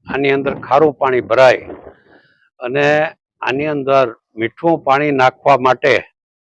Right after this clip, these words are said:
ઓગણીસો, બે હજાર બે માં, વીસ પાંચ બે હજાર બે ના રોજ હાલના વડાપ્રધાન શ્રી નરેન્દ્રભાઈ મોદી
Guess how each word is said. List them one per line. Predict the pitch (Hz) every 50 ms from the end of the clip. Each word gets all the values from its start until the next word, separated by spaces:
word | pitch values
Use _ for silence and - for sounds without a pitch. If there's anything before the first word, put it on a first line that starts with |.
| _ _ _ _ _ _ _ _ _ _ _ _ _ _ _ _ _ _ _ _ _ _ - -
ઓગણીસો, | - 127 127 127 139 147 156 156 156 - - - - - 151 147 147 143 143 151 - - - - - - 131
બે | 127 131 143 151 151 147
હજાર | 131 120 147 147 143 135
બે | 120 117 123 135 143
માં, | 139 143 131 113 98 87 - - - _ _ -
વીસ | 117 120 127 147 165 151 - - _ _
પાંચ | 135 139 143 135 127
બે | 120 117 120 135 143 139
હજાર | 135 123 123 135 131 123
બે | 123 117 120 127 135 131
ના | 131 139 127
રોજ | 113 120 123 117 95 - _ _ _ _ _ _ _ _ _ _ _ _ _ _ _ _ _ _ _ _ _ _ - 107
હાલના | 117 127 135 139 147 147 147 147 147
વડાપ્રધાન | 143 131 127 123 139 143 139 - 143 131 127 139 139 139 139 139 143 143 139 139
શ્રી | _ _ _ _ _ _ 139 135 135 131
નરેન્દ્રભાઈ | 123 123 120 120 135 135 135 131 135 135 127 131 131 135
મોદી | 123 117 113 123 135 135 135 127 110 90